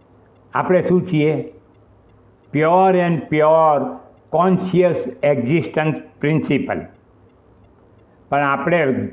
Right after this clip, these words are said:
ભૂલથી આપણને આ જડ મેટર સમજી બેઠા છીએ. અને આ બધા લેબલો આપણા અહંકારને પોષે છે,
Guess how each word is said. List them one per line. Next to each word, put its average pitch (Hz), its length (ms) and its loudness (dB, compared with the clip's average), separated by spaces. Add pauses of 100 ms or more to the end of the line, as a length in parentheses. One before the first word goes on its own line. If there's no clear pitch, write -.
(360)
ભૂલથી 170 720 0 (200)
આપણને 160 420 0
આ 151 120 -2
જડ 139 380 0
મેટર 127 440 0
સમજી 117 320 -2
બેઠા 101 340 -4
છીએ. 95 400 -10 (1800)
અને 127 140 0
આ 131 160 -2
બધા 131 800 0
લેબલો 143 460 2
આપણા 131 380 0
અહંકારને 117 500 -2
પોષે 104 420 -6
છે, - 180 -20